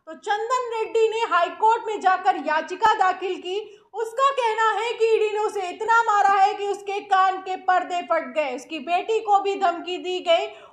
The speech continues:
और उसे डराया गया, धमकाया गया, जबरदस्ती बयान लिखवाया गया। इस पूरे मसले को लेकर आम आदमी पार्टी संजय सिंह ने क्या खुलासा किया है, कैसे दस्तावेज पेश किए हैं, उनका बयान सुनिए।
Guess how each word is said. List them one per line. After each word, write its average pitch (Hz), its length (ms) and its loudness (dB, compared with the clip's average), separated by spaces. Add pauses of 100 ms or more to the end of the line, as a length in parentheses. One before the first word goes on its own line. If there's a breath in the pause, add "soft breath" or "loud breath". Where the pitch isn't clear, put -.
(100)
और 403 280 6
उसे 381 460 -4
डराया 339 600 4
गया, 403 280 2
धमकाया 349 680 0
गया, 403 260 2
जबरदस्ती 359 840 4
बयान 311 540 -2
लिखवाया 302 560 2
गया। 247 380 -4 (400)
इस 440 80 -10
पूरे 508 520 2
मसले 453 280 -2
को 453 160 2
लेकर 415 580 0
आम 427 260 4
आदमी 403 360 2
पार्टी 381 420 0
संजय 349 400 -2
सिंह 480 340 -2
ने 453 80 -6
क्या 403 220 0
खुलासा 349 540 0
किया 339 280 -4
है, 330 180 -2 (340 soft breath)
कैसे 480 280 -2 (100)
दस्तावेज 381 500 4
पेश 330 300 -6
किए 339 220 -8
हैं, 330 400 -10 (140)
उनका 311 760 -4
बयान 302 600 -4
सुनिए। 254 720 -8